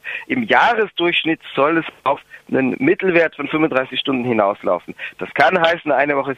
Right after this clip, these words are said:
siebenundzwanzig, eine Woche zweiundvierzig Stunden, je nach Vereinbarung, äh, im Betrieb, und das kann auch vom Arbeitgeber angeordnet werden. Also die, die gesetzliche Mindestnorm lautet nur, dass der Arbeitgeber mindestens sieben Tage vorher ankündigen soll, äh,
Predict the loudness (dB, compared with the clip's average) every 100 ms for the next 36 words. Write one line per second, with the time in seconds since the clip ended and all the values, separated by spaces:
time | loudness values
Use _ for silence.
0 | -6 -2 -2 0 -2 -2 -2 0 0 0
1 | 0 -2 -4 -8 -6 -4 -4 -2 0 0
2 | 0 0 0 0 -2 -2 -8 -12 -20 -4
3 | -2 -2 -4 -4 -2 -2 -2 -2 -2 0
4 | 0 -2 -4 -2 -2 -2 -2 0 0 0
5 | -2 0 -2 -4 -4 -2 -2 -2 -4 -8
6 | -8 -8 -8 _ -20 _ -4 -2 -2 -4
7 | -6 -4 -2 0 0 0 0 0 0 -2
8 | -2 -2 -2 -2 0 0 0 -2 -2 -2
9 | 0 -2 -4 -6 -6 -4 -2 -2 0 -2
10 | -2 -2 -4 -4 -2 0 0 -2 -4 -10
11 | -2 0